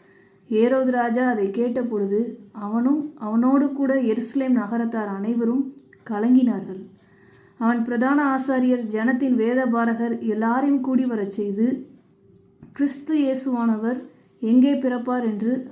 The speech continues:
அவர்களிடத்தில் விசாரித்தான். அதற்கு அவர்கள், "யூதேயாவில் உள்ள பெத்லெஹேமிலே பிறப்பார்.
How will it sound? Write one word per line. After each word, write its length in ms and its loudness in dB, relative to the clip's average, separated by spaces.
அவர்களிடத்தில் 840 -2
விசாரித்தான். 580 -6
அதற்கு 500 -2
அவர்கள், 600 -4
"யூதேயாவில் 720 4
உள்ள 380 -2
பெத்லெஹேமிலே 760 4
பிறப்பார். 560 -4